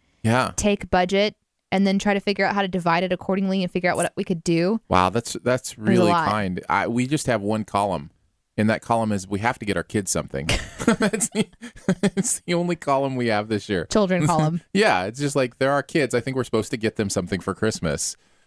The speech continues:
Speaker 1: Uh, other than that, we just, we just haven't gotten anything for anybody.
Speaker 2: Well, don't feel bad about that.
Speaker 1: I,
Speaker 2: I
Speaker 1: th-,
Speaker 2: mean, I
Speaker 1: I
Speaker 2: think
Speaker 1: do
Speaker 2: it
Speaker 1: kinda feel bad about it, but, you
Speaker 2: there,
Speaker 1: know.
Speaker 2: there are seasons where,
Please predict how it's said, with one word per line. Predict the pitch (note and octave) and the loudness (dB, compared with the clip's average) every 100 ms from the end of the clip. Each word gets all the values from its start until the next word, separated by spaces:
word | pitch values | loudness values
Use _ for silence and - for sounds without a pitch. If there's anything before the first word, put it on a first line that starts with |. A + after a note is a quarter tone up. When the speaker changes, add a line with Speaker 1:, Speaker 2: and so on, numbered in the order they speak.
| - | -6
Speaker 1:
Uh, | G2+ - | -4 -2
other | A#2 A#2+ | 0 0
than | A2+ G2+ | -2 -2
that, | A2 G#2+ E2+ | 0 -2 -4
we | G#2+ | -6
just, | G2+ - F2 | -8 -14 -8
we | F#2 | -6
just | F2 F2 - | -4 -4 -2
haven't | F2 F2 E2+ | -2 -2 -4
gotten | D#2+ B2+ | -2 -2
anything | E2 D2+ E2 | -2 -4 -6
for | - | -2
anybody. | E2+ E2+ E2 E2 E2 _ _ - | -2 0 0 -2 -6 _ _ -8
Speaker 2:
Well, | E4 E4+ | -6 -4
don't | E4+ | -2
feel | A#3+ | 0
bad | E3+ E3+ | 0 0
about | F3+ D3 C3 | 0 -2 -2
that. | B2+ C#3 _ _ _ - - | -2 -4 _ _ _ -4 2
Speaker 1:
I, | |
Speaker 2:
I | A#3+ | 4
Speaker 1:
th-, | C#4 | 4
Speaker 2:
mean, | D4+ | 4
I | |
Speaker 1:
I | |
Speaker 2:
think | - D4+ | 4 2
Speaker 1:
do | |
Speaker 2:
it | C#4+ | 2
Speaker 1:
kinda | C4 | 0
feel | G2 | 0
bad | E2 E2 | 0 -2
about | E2+ D2 D2+ | 0 -2 -2
it, | - | -2
but, | E2+ D#2+ - | 0 0 0
you | A#2+ | 2
Speaker 2:
there, | D#4 F4 - | 4 4 0
Speaker 1:
know. | B3+ | 0
Speaker 2:
there | D4 D#4+ | 0 2
are | C4+ B3+ B3 A#3+ A#3+ | 2 2 2 0 -2
seasons | A3 - B3 A#3 A3+ A3 G#3 | -4 -2 0 2 2 0 0
where, | G3+ F3+ E3+ | 0 2 0